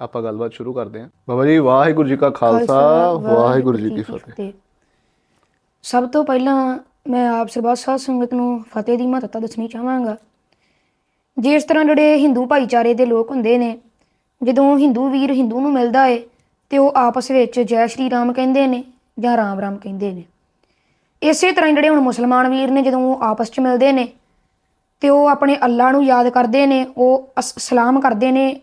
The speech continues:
Speaker 2: ਆਪਸ 'ਚ ਝੁੱਕ ਕੇ, ਸਲਾਮ ਵਾਲੇਕੁਮ, ਵਾਲੇਕੁਮ ਸਲਾਮ ਕਹਿੰਦੇ ਨੇ। ਤੇ ਹੁਣ ਇਸੇ ਤਰ੍ਹਾਂ ਹੀ ਜਦੋਂ ਸਿੱਖ ਨੂੰ ਸਿੱਖ ਮਿਲਦਾ ਏ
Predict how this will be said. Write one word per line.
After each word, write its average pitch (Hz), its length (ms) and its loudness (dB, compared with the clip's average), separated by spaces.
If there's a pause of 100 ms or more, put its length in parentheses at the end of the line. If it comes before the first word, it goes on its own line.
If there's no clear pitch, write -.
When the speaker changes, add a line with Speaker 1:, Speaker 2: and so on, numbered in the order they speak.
Speaker 2:
ਆਪਸ 226 300 -4
'ਚ 254 140 -2
ਝੁੱਕ 247 200 -4
ਕੇ, 190 240 -12 (1160)
ਸਲਾਮ 269 400 0
ਵਾਲੇਕੁਮ, 277 400 0
ਵਾਲੇਕੁਮ 240 340 -2
ਸਲਾਮ 214 300 -6
ਕਹਿੰਦੇ 247 320 0
ਨੇ। 226 140 -6 (480)
ਤੇ 302 80 2
ਹੁਣ 302 140 4 (100)
ਇਸੇ 330 380 2
ਤਰ੍ਹਾਂ 294 220 0
ਹੀ 294 220 0 (340)
ਜਦੋਂ 254 180 0
ਸਿੱਖ 277 300 -2
ਨੂੰ 285 120 -2
ਸਿੱਖ 262 260 -4
ਮਿਲਦਾ 262 360 2
ਏ 240 120 0